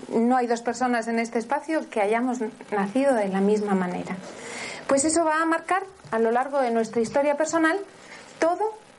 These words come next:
lo que hagamos. ¿Por qué? Porque llevamos esa grabación inoculada en nuestro reservorio del inconsciente. Y hasta que no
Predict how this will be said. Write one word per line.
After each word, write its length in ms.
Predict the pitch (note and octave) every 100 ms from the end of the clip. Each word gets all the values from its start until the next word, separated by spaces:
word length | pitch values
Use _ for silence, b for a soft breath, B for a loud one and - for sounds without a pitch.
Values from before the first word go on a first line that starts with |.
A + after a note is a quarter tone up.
| - - -
lo 340 | A3+ C4 F4+ F#4+ -
que 80 |
hagamos. 440 | D#4+ C4 G#3 F#3+ F#3
¿Por 220 | - B3
qué? 240 | C#4 C4 B3
Porque 220 | A3+ A#3
llevamos 300 | A#3 C4 C4
esa 180 | C#4+ C#4
grabación 500 | B3+ A#3+ A#3 C#4 C4+
inoculada 680 | B3 A#3+ A#3+ A#3+ C#4 D4 A#3+
en 160 | A3
nuestro 520 | G#3+ A3 A3 A#3+ A#3
reservorio 760 | A3+ A3+ - A3 G#3+ B3 A#3+ F#3+
del 160 | G3+ G3
inconsciente. 800 | F#3+ G3 F#3 F#3 G#3 F#3 F3+ F3+ - - B B B B B - - -
Y 240 | - E4 D#4+ -
hasta 260 | - G#3 A3
que 160 | A3 G3
no 340 | G3+ B3 B3